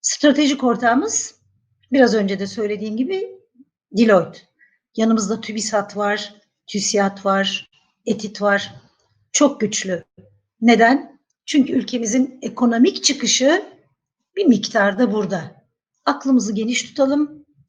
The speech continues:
fırsatlara hazır olalım. Çünkü fırsat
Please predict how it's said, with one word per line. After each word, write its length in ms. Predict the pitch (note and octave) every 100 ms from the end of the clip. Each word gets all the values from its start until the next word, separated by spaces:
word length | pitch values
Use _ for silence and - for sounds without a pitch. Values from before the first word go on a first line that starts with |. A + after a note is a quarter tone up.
| _
fırsatlara 680 | - G#3 A#3+ A#3 A#3 G#3+ F#3
hazır 240 | G#3+ A3+
olalım. 560 | B3+ B3+ C4 C#4+ C#4+ - _ _ _ -
Çünkü 340 | C#4+ A#3+ A#3
fırsat 640 | - B3 - C4+ D4 -